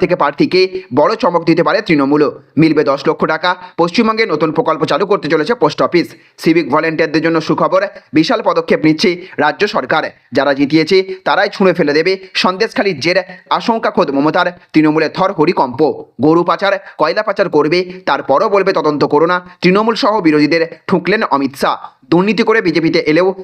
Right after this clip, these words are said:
কারোর ওপর থেকে কেস সরায়নি বিজেপি, মন্তব্য অমিত শাহের। টাকা কিভাবে দেব, আমার বাবার পয়সা নাকি? কলকাতায় এসেই মিদলেন নির্মলা। শুভেন্দুই তৃণমূলের বিরুদ্ধে আন্দোলনের মুখ। সন্দেশখালিতে দলের ভূমিকায় ক্ষোভ, কংগ্রেস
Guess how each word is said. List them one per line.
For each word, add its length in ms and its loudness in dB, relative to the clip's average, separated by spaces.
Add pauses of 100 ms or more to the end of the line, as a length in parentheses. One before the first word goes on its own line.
কারোর 320 0
ওপর 180 0
থেকে 200 0
কেস 240 -2
সরায়নি 300 0
বিজেপি, 340 2 (320)
মন্তব্য 360 0 (200)
অমিত 260 -2
শাহের। 260 0 (320)
টাকা 260 -2
কিভাবে 340 0
দেব, 160 2 (360)
আমার 240 0
বাবার 340 0
পয়সা 220 -2
নাকি? 240 0 (280)
কলকাতায় 420 0 (100)
এসেই 280 2
মিদলেন 380 0
নির্মলা। 360 2 (280)
শুভেন্দুই 560 2
তৃণমূলের 420 0
বিরুদ্ধে 260 2 (140)
আন্দোলনের 480 2
মুখ। 120 2 (400)
সন্দেশখালিতে 600 0 (360)
দলের 240 2
ভূমিকায় 440 0
ক্ষোভ, 160 2 (360)
কংগ্রেস 280 2